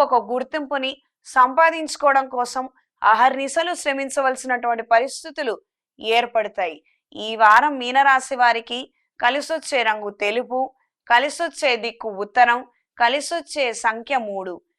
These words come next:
ప్రతిరోజు ప్రతినిత్యం శ్రీ ఆంజనేయ స్వామి వారి దండకాన్ని చదవండి.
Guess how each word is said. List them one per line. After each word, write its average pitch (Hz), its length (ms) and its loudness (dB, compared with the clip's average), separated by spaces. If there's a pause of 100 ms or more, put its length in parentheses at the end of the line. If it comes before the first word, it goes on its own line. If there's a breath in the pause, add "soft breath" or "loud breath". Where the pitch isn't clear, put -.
(200)
ప్రతిరోజు 254 640 2 (160)
ప్రతినిత్యం 247 640 -4 (320)
శ్రీ 233 160 -8 (160)
ఆంజనేయ 277 420 2
స్వామి 254 300 0
వారి 226 180 8 (100)
దండకాన్ని 220 580 2
చదవండి. 226 560 0